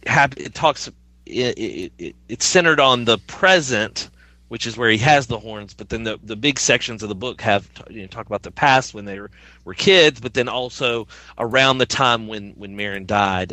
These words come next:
And, um, and, uh, so I guess the next big section was, uh, where he finds out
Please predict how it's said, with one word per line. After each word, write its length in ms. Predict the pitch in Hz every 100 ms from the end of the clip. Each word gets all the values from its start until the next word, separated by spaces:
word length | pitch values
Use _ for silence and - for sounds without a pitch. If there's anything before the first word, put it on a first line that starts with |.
| -
And, 320 | 107 107 110
um, 380 | 107 113 98 95 _ _ _ _ _ _ _ - -
and, 240 | 131 120 120
uh, 240 | 120 113
so 240 | - 135 120
I 80 | 123
guess 220 | 165 -
the 100 | 120
next 480 | 123 208 - - -
big 200 | 127 -
section 500 | - 107 - 113 110
was, 480 | 110 113 113 107 - - _ _ _ _
uh, 640 | 110 113 117 110 107 101 - _
where 240 | 113 113
he 200 | 110 110
finds 420 | 98 131 135 131
out 240 | 131 127